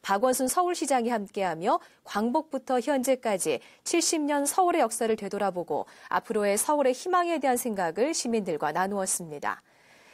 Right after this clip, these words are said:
시즌 원의 성공적인 마무리에 이어서 구월 첫 주에 시작하는 서울시의 팟캐스트 방송 기대해 주시면 좋겠습니다.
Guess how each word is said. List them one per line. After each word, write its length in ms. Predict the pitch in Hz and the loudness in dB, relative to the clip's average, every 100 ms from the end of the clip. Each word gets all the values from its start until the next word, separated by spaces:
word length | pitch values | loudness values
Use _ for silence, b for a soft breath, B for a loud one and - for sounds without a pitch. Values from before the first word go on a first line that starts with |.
| b b | b b
시즌 380 | - 370 359 359 | -2 2 4 4
원의 480 | 285 214 226 269 - | 4 4 4 4 2
성공적인 680 | - 370 381 359 330 302 285 | 0 0 2 2 0 2 2
마무리에 440 | 185 220 240 233 | 2 2 4 2
이어서 540 | 196 196 196 160 107 _ | 2 0 0 -2 -2 _
구월 320 | 233 240 240 | 0 2 2
첫 240 | - 381 | 0 -6
주에 160 | - 330 | -2 -2
시작하는 720 | - 262 247 233 214 190 349 B B | 0 0 0 0 -4 -2 -2 B B
서울시의 440 | - 269 247 233 202 | -2 2 2 2 0
팟캐스트 480 | - - 370 349 320 | -2 -6 -4 -2 0
방송 520 | 254 208 190 196 226 | 0 0 -2 -4 -4
기대해 380 | 320 233 240 233 | -4 0 4 4
주시면 380 | 220 208 202 226 | 2 -4 -4 -4
좋겠습니다. 680 | 240 220 180 - 147 131 | -6 -6 -6 -6 -8 -14